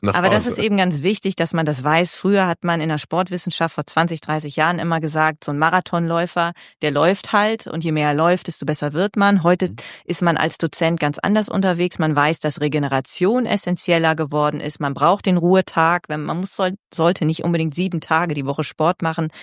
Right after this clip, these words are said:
Speaker 2: Man braucht den Schlaf. Der Schlaf kriegt auch einen immer höheren Stellenwert. Früher war es immer so, wer wenig geschlafen hat, hat man einen wirklich, auf die Schulter hat man geklopft und gesagt, „Klasse, du, du tust was für die Wirtschaft, du bringst <laughs> Deutschland voran.“ Heute dann sagt man,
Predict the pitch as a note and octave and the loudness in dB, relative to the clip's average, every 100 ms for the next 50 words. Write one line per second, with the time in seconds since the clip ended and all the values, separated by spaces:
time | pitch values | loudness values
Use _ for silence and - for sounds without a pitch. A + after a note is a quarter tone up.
0 | - - - D#3+ D#3 D3 D#3+ D#3 C#3+ - | -16 -16 -6 -2 0 2 0 -2 -4 -2
1 | F3+ F#3 F3 - D#3+ - D#3 D#3+ E3+ - | 2 4 2 0 -4 -2 0 0 0 -8
2 | - D3+ D#3 - G3 F3 F#3 F3 D#3 - | -8 -6 -4 0 2 4 2 2 2 0
3 | D#3+ D#3 E3+ D#3+ D#3 - G3+ E3+ D3+ D#3 | 0 2 2 0 -2 -2 0 2 2 0
4 | - D#3 D#3 D3 D#3 D#3 G3 F3+ F3 - | -2 -2 0 0 0 2 2 0 -2 -2
5 | D#3+ E3+ - D#3+ D#3 D3+ _ _ _ _ | 2 2 0 0 -2 -4 _ _ _ _
6 | - - D3+ - - C#3+ - - - F#3+ | -8 -2 -2 -2 -2 -2 -4 -8 -2 -2
7 | F3+ - - - - - A3+ A#3+ F#3 F#3 | -2 -10 -12 -6 -2 2 4 4 2 2
8 | F3 D#3+ - F#3+ F3+ D#3+ C#3+ D3 - F3+ | 2 0 2 2 2 -2 -2 -4 -6 -4
9 | G#3 F3+ D3+ D#3 - - - D#3 - G#3 | -2 -2 -2 -2 -4 -12 -8 -8 -6 -6
10 | - E3 - F#3 F3+ G#3 - - E3 D#3 | -6 -8 -4 -2 0 -2 -2 -4 -4 -4
11 | E3+ D#3 G3+ - G#3+ - A#3+ F#3+ - E3 | -6 -2 0 2 2 2 2 2 2 2
12 | D#3+ F#3 F#3+ F#3 F#3 - | 2 2 2 2 2 2